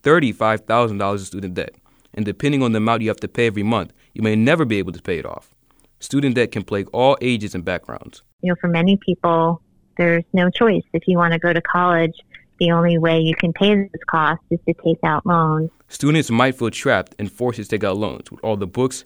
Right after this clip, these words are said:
Speaker 1: food, housing, and travel expenses, you could quickly run out of money. It's easy to take out a loan and not understand
Speaker 2: how to navigate our system.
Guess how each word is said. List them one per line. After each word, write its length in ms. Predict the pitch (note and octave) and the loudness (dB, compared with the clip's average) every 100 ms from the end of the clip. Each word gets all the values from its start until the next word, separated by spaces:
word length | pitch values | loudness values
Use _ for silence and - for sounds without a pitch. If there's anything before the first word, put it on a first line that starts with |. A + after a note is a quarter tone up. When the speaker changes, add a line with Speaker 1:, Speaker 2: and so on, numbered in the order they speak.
| _ | _
Speaker 1:
food, 440 | - B2+ A#2+ A#2 - - | -10 -4 -2 -4 -8 -6
housing, 420 | B2 C3 A#2 G#2+ | 0 0 0 -2
and 80 | F#2+ | 0
travel 320 | A#2+ C3 A#2 | 2 2 0
expenses, 480 | - F#2+ - F2 - | -6 -10 -10 -12 -10
you 120 | A2 | -8
could 140 | G#2+ | -8
quickly 280 | - C#3 A#2+ | -4 -4 -2
run 160 | A2+ G#2+ | -2 -2
out 100 | F#2+ | -2
of 60 | |
money. 320 | F2+ D2+ - - _ | -6 -8 -14 -20 _
It's 180 | A#2 - | -6 -4
easy 320 | C3 E3+ D#3 | -2 0 0
to 80 | B2+ | -2
take 200 | B2+ A#2 | -2 0
out 80 | A#2 | 0
a 40 | |
loan 240 | G#2+ G#2+ G2+ | 0 0 -2
and 100 | F#2+ | 0
not 160 | A2 | -2
understand 640 | A2 G#2 - G2 F#2 F2 - - | -2 -4 -6 -6 -6 -8 -12 -6
Speaker 2:
how 160 | F3+ | -4
to 80 | E3+ | -2
navigate 800 | D#3+ D#3 D#3 E3 D#3+ D3+ D3+ - - _ _ - | 0 0 0 0 0 2 2 -2 -8 _ _ -6
our 100 | E3 - F#3+ | -6 -2 -4
system. 400 | - - D#3 | -4 -6 -8